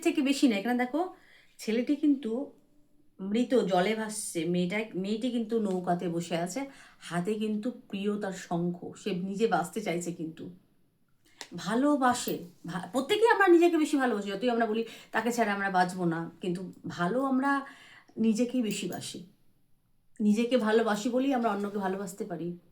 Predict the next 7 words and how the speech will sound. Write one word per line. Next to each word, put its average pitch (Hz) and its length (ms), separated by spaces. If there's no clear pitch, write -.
এটাই 214 240
হচ্ছে 226 180
সত্য। 170 500
যাই 247 180
হোক, 427 100
Two 320 120
of 330 160